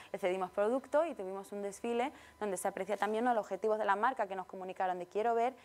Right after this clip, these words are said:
que sea un producto que se pueda llevar en, en la calle", o sea, con un, con un look diferente al de piscina y playa.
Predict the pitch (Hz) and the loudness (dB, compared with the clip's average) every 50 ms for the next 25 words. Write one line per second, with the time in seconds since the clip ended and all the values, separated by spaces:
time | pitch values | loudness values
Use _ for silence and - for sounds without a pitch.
0 | - - - - 208 - 196 190 208 - 220 220 214 208 - 240 220 - - 180 | -20 -20 -14 -12 -8 -4 -4 -4 -2 0 0 0 0 0 -2 -4 -4 -6 -10 -6
1 | - 185 190 202 214 214 190 185 185 208 240 233 202 196 - 175 170 165 160 - | -2 0 0 2 2 2 2 2 0 0 0 -2 -4 -6 -8 -10 -10 -6 0 4
2 | 190 226 285 254 196 165 165 - - 185 - 190 190 190 196 214 220 220 - - | 4 4 4 2 -2 -8 -10 -8 -8 -6 -6 -6 -6 -4 -4 -4 -4 -4 -6 -6
3 | - 185 196 208 214 208 214 226 233 220 233 - - 208 208 208 208 226 233 220 | -6 -4 -2 -2 0 2 2 2 0 0 -4 -4 -4 -2 -2 -2 -2 -2 -2 0
4 | 190 170 170 - - 175 - - 196 190 180 - - 160 147 156 202 214 | 0 0 0 -2 -6 -10 -8 -8 -8 -8 -6 -4 -4 -4 -2 -2 -4 -4